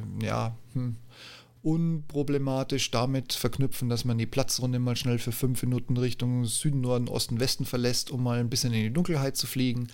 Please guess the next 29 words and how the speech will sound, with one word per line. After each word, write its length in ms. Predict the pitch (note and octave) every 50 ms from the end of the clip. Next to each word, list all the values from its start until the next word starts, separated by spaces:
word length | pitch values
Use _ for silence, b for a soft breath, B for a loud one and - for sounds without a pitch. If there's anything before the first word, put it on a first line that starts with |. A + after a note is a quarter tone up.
| B B B B B B B B B B
um 180 | B2 A#2+ C3
da 180 | A#2+ B2+ A#2 A#2+
nochmal 240 | B2 B2 B2 A#2+ A#2
schnell 200 | - B2 A#2 A2+
zwei, 220 | - - A2+ A#2+
drei 180 | - - A#2 A#2
Kreise 360 | A2+ - A2+ B2+ C#3 - C#3+
zu 160 | A#2+ - -
fliegen, 400 | - - - B2 B2 B2 B2 A#2+
um 200 | - C3 B2+ A#2+ A2+ -
dann 200 | - C3 F3 F#3+
wieder 200 | F3 E3+ D#3+ C#3+
zurückzukommen 840 | - - - C3+ C3 - - - A#2 - - B2 A#2+ A#2+ A#2 A2+ A2+ - - - - - - - - - - -
und 200 | - C3+ B2+ A#2
zu 120 | - B2
sagen, 480 | A#2 A#2+ B2 A#2 A2+ A2 G#2+ G#2 A2+ - - -
so, 240 | - - C#3+ C#3 - - - -
das 180 | A#2 - -
habe 140 | C3 A#2+ -
ich 140 | A2+ - -
aufgefrischt, 580 | C#3 - - - - - - B2+ A2+ - -
hat 120 | A#2+ A#2 -
mich 120 | C3+ B2
ein 80 | A#2+ A2+
paar 140 | A#2 G#2+ G2+
Euro 260 | B2 B2+ C3 B2+ B2
gekostet, 520 | B2 A#2+ - - A#2+ - - - A#2 G#2+
aber 280 | G#2 G#2+ G#2 G#2+ G#2+ G#2+ - - -
Sicherheit 580 | B2+ C3 E3+ F3+ G#3+ F#3 D3 C3+ B2 A#2 A2+